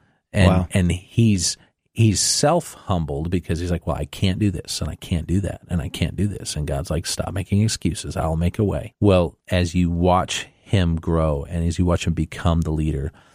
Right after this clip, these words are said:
Speaker 1: the conclusion of his story is the most humble man.
Speaker 2: Hmm.
Speaker 1: How, how do you go?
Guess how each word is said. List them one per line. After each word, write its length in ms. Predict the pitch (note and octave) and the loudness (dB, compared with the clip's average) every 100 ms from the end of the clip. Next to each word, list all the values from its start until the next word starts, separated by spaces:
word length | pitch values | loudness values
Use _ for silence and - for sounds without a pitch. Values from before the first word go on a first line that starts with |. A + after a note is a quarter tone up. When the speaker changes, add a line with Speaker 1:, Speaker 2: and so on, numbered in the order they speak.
| _ | _
Speaker 1:
the 100 | - | -2
conclusion 640 | - F2 - - G#2 F2+ F2 | 2 0 2 4 4 4 0
of 140 | E2 | -2
his 120 | D#2 | -4
story 440 | - - E2+ D#2 C#2+ | -4 -2 0 0 -2
is 300 | D#2 D2+ - _ _ | -2 -4 -8 _ _
the 100 | - | 0
most 300 | E2 D2+ - | 2 2 -2
humble 440 | - D2+ D2 D2 - - | -4 -4 -2 -6 -8 -2
man. 300 | F#2 F2 F#2 - _ - | 0 0 -4 -16 _ 0
Speaker 2:
Hmm. 200 | G#2+ G2 | 2 2
Speaker 1:
How, 460 | - A#2+ B2 C#3+ - | 2 2 2 0 -6
how 180 | - A#2+ | -2 2
do 80 | C#3+ | 2
you 180 | B2+ A2 | 2 2
go? 520 | A2 C3+ G#2 C#2 - | 2 2 0 -4 -10